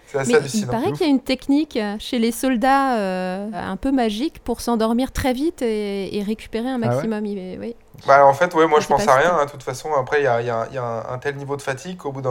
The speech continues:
Speaker 1: moment, euh, ça,
Speaker 2: Oui, c'est ça.
Speaker 1: on, on ferme les yeux, puis
Speaker 3: Ouais.
Speaker 1: c'est, c'est bon, quoi.
Speaker 3: T'es cool,
Speaker 1: <laughs> Donc,
Speaker 3: quoi.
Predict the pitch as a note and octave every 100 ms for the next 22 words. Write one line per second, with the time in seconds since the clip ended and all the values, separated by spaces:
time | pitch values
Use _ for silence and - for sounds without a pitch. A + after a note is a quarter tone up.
0 | B2 B2+ D#3 D3+ B2+ A#2+ - A#2+ A2+ A2
1 | A2 G#2+ G2+ - B2+ C#3 C3 D3+ C#3 C#3
2 | C3 E3 E3 A2 B2 A#2 - A#2 A#2 -
3 | G#2+ - D3 C#3 B2